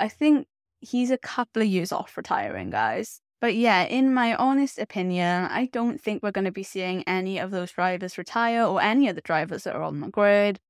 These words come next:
The two oldest drivers being Fernando Alonso and Lewis Hamilton, they <laughs> seem to have such a drive and hunger for F one. That doesn't seem to be dying down. Age isn't stopping them. I mean, they're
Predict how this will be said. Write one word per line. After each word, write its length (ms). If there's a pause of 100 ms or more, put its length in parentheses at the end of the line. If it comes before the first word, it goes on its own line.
The 80
two 240
oldest 400
drivers 500
being 520
Fernando 360
Alonso 380
and 140
Lewis 200
Hamilton, 1000 (160)
they 220
<laughs> 0
seem 480
to 100
have 260
such 380
a 80 (160)
drive 560
and 120
hunger 500 (220)
for 240
F 240
one. 440 (240)
That 200
doesn't 240
seem 200
to 80
be 60
dying 280
down. 480
Age 240
isn't 180
stopping 380
them. 340
I 120
mean, 340 (240)
they're 140